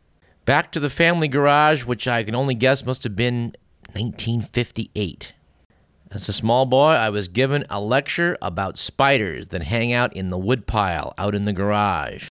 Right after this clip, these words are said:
I was counseled against sticking my hand into the woodpile indiscriminately, and my dad at one point pulled out a black widow to show me what to avoid.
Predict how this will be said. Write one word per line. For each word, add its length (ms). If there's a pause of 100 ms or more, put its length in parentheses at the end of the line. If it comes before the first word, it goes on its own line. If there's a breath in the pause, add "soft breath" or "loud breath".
(140)
I 60
was 160
counseled 400
against 240
sticking 320
my 140
hand 340
into 160
the 120
woodpile 460
indiscriminately, 840 (760 soft breath)
and 120
my 100
dad 260
at 100
one 180
point 340
pulled 240
out 180
a 60
black 380
widow 240
to 100
show 380
me 400
what 560
to 240
avoid. 800